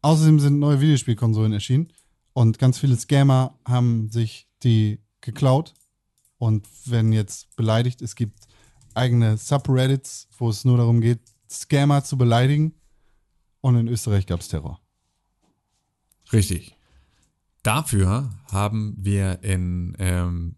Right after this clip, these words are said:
Speaker 2: wurde jetzt in diesem Jahr die zweite Person auf der Welt von H I V geheilt. Ähm, wir hatten ja vor, äh, drei Jahren schon, ähm,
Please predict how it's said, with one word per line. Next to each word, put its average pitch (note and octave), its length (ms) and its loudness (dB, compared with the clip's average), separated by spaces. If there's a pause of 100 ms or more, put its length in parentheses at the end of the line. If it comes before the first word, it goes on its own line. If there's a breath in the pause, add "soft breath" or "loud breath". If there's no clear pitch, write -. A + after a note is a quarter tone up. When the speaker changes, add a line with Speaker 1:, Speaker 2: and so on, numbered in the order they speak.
Speaker 2:
wurde F2+ 680 -2 (160)
jetzt - 380 -2
in F#2+ 120 -2
diesem F2+ 260 0
Jahr F#2+ 600 -2
die G2 80 -4
zweite A#2+ 400 0
Person A2+ 340 -2
auf - 140 -8
der F#2+ 160 -4
Welt G2 200 -2
von F#2+ 220 -4
H G2 120 -2
I F#2+ 100 -4
V B2+ 360 -4
geheilt. F2 720 -4 (480 loud breath)
Ähm, F2+ 540 2
wir F#2 140 0
hatten A2+ 200 -2
ja G2 340 0
vor, F2+ 640 2
äh, F2+ 120 -4
drei F#2+ 280 -2
Jahren A2 280 0
schon, F2+ 460 -4
ähm, F2 420 -4